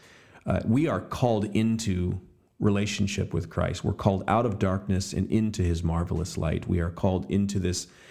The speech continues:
this joyous fellowship with him and with his people. And so sometimes that means that we're called to do things that are, are, are hard, and they take up our time,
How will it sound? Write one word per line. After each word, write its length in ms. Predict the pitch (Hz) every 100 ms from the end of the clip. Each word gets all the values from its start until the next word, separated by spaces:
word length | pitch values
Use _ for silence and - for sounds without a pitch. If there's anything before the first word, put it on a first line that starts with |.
| -
this 140 | 104 98
joyous 640 | 95 92 113 123 107 -
fellowship 580 | - - 101 101 - 98
with 140 | 95 -
him 260 | 104 101
and 240 | 101 101 95
with 140 | 90
his 160 | 87 82
people. 540 | - 107 - 52 - - - - - - _
And 100 | -
so 80 | 123
sometimes 400 | 117 190 185 135
that 260 | 117 - -
means 240 | 120 117
that 100 | 110
we're 120 | 113
called 260 | 110 147 127
to 60 | 120
do 240 | 104 170
things 340 | 202 104 98 101
that 120 | 101
are, 260 | 98 95 -
are, 320 | 92 92 -
are 120 | 101
hard, 460 | 90 110 135 98 - - _ - - - _
and 180 | 110 107
they 120 | 101
take 260 | 101 107 98
up 140 | 98
our 120 | 82
time, 500 | 87 101 95 - -